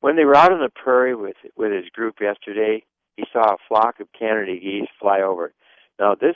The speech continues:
is made up of probably two adults, and they're young. And the adults have been flightless since mid-June. Now many more are flying, and their young are just starting to fly, too, with their new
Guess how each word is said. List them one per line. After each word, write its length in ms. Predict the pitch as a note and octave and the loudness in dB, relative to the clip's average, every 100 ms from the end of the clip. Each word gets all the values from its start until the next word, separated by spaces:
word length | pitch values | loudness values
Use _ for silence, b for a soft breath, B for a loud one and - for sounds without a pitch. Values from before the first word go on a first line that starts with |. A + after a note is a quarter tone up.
| D#3+ | -4
is 100 | B2 | -10
made 240 | A#2 A2+ | -6 -6
up 140 | A2+ - | -6 -6
of 180 | F#2+ F2 _ _ _ | -8 -8 _ _ _
probably 360 | - A#2+ A2 F#2+ - | 0 0 0 -10 -10
two 140 | D3 | -6
adults, 440 | D#3 G#2+ G2+ G#2 - _ _ _ _ _ _ _ _ _ _ _ | -4 0 0 0 -6 _ _ _ _ _ _ _ _ _ _ _
and 180 | A#2+ G#2+ | -10 -4
they're 160 | A#2 G#2 | -2 -4
young. 480 | G2+ A2 G2+ F2+ _ _ _ _ _ _ _ - | -6 -4 -6 -8 _ _ _ _ _ _ _ -12
And 420 | G#2+ G2+ G2+ F#2+ | -8 -6 -6 -8
the 120 | F#2 - | -12 -2
adults 360 | A2 A#2+ C3 _ _ _ | 2 2 2 _ _ _
have 120 | - | -14
been 100 | F2 - | -14 -6
flightless 400 | A2+ A#2 B2 B2+ - | 0 0 0 -8 -10
since 180 | G2+ F#2+ - | -14 -14 -8
mid-June. 680 | A2 A2+ - G#2 G#2+ G#2+ A2+ _ _ _ _ - | -6 -6 -6 -10 -10 -12 -18 _ _ _ _ -8
Now 320 | G2+ A2 A2 | 0 2 2
many 400 | F#2+ G2+ A2 A#2 | -2 -6 -6 -6
more 300 | A2 G#2 G#2 | -6 -4 -2
are 140 | F#2+ F2+ | -2 -4
flying, 440 | - G2+ G2+ G#2 G#2 _ _ _ _ - | -6 -4 -4 -8 -12 _ _ _ _ -10
and 240 | G2 F#2+ | -8 -6
their 120 | F2+ | -6
young 340 | F2+ A2 A#2 A2 | -4 -4 -4 -6
are 200 | F2 E2+ _ _ _ - | -8 -10 _ _ _ -16
just 140 | G#2 G2+ | -12 -10
starting 320 | - F#2+ F#2 | -6 -6 -6
to 60 | F2 | -10
fly, 340 | - F2+ E2+ - | -6 -4 -4 -6
too, 160 | C3 A2+ | -6 -4
with 140 | F#2 | -8
their 120 | F2 | -12
new 180 | F#2 F#2 | -12 -16